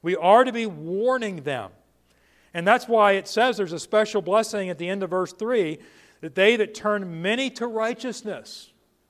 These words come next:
That's you, that's me, if you know Christ as your Savior today.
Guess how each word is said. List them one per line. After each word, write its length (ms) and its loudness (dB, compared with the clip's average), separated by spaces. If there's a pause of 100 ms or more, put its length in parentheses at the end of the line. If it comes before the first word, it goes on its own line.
(840)
That's 260 -6
you, 400 -4
that's 280 -8
me, 220 -8
if 120 -8
you 100 -10
know 120 -8
Christ 360 -6
as 100 -14
your 100 -10
Savior 440 -6
today. 500 -8